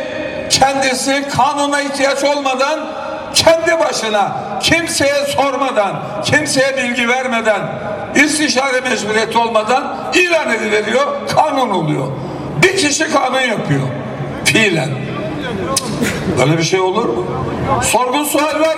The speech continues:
mı? Sorgu sual yok. Gel soru var mı? Yok. Güvensizlik oyu var mı? Hükümet kurulurken yok. Bakanları milletvekili işinden mi seçiyor? Hayır.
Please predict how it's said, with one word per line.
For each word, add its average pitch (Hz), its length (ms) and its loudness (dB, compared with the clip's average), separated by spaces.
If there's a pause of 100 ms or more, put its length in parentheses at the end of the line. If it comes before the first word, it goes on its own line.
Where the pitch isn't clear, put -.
mı? 330 460 0
Sorgu 214 300 2
sual 226 360 0
yok. 190 260 0 (540)
Gel 247 200 4
soru 302 340 0
var 311 180 2
mı? 294 160 2 (440)
Yok. 185 360 2 (1500)
Güvensizlik 277 720 2
oyu 269 160 0
var 294 180 2
mı? 302 200 2 (420)
Hükümet 214 440 0
kurulurken 208 580 2
yok. 160 280 0 (720)
Bakanları 254 640 2
milletvekili 262 600 0
işinden 262 380 0
mi 311 80 0
seçiyor? 294 640 0
Hayır. 175 460 -2